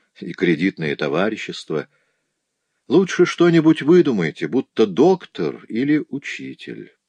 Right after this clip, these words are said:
А что видов навидались, держите про себя. Кого теперь этим удивишь?»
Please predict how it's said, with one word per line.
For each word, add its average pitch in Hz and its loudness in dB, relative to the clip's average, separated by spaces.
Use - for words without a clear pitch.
А 92 -8
что 107 2
видов 147 2
навидались, 78 -6
держите 85 -6
про - -10
себя. - -12
Кого 151 2
теперь 107 0
этим 92 -4
удивишь?» 76 -6